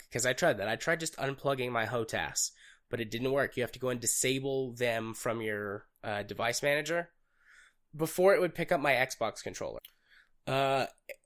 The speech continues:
and on top of that, the game is locked to thirty, which within the first ten minutes I considered quitting because of that, but I stuck it out and played for a couple of hours just to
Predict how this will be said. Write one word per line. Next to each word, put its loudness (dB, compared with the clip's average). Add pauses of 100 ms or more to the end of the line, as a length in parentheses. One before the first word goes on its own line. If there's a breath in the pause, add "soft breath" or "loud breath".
(260)
and 8
on 10
top 6
of 2
that, 6
the -6
game 4
is 0
locked 0
to 0
thirty, 0 (760)
which 2
within 4
the 4
first 2
ten 6
minutes 6
I 2
considered -4
quitting 0
because -6
of -12
that, -6
but -2
I 2
stuck 0
it 4
out 0
and -8
played -2
for -6
a -4
couple -6
of -4
hours -4
just -2
to -10